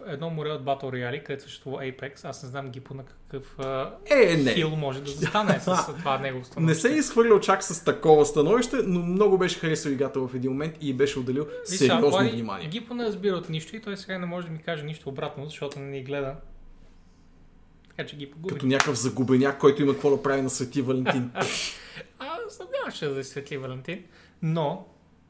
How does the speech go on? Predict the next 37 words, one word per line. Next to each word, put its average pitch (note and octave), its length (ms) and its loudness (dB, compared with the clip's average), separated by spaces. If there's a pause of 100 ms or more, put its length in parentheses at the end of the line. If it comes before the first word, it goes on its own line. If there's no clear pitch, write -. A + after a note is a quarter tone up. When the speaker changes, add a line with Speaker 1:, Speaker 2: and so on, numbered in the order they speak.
(180)
Speaker 1:
загубеняк C3 520 -10
nonetheless. B2 460 -10 (540)
Speaker 2:
Ха! G3 100 8
Speaker 1:
<laughs> D#3 500 8 (600)
Така, - 60 -20
Speaker 2:
Туше, C3+ 400 6
Гипо. A#2+ 380 0
Speaker 1:
Гипо, C#3+ 360 -4
когато D3 360 -4
си - 200 -12
онлайн, D#3+ 420 -2
можем D#3 500 -6
да C#3+ 440 -4
се - 220 -20
съревноваваме, B2 800 -8 (220)
за C3+ 140 -14
да C3+ 100 -14
Cycle. B2+ 320 -8
Не D3 160 -6
бе, A#2+ 60 -12
Cycle G3 320 -6
е F3+ 40 -4
много F3 160 -4
хубава C#3+ 240 -4
игра, G3 240 -4 (760)
но E3+ 120 -10
не D3 140 -8
като - 180 -16
Apex, A#2+ 280 -12 (280)
която A#2+ 200 -12
е - 40 -16
прекрасна. - 360 -20 (600)
Та, E3+ 280 0 (220)
а, C#3+ 340 2
Speaker 2:
<laughs> - 40 -8
Speaker 1:
Tencent F#3+ 440 -2
инвестиция, A3+ 680 -6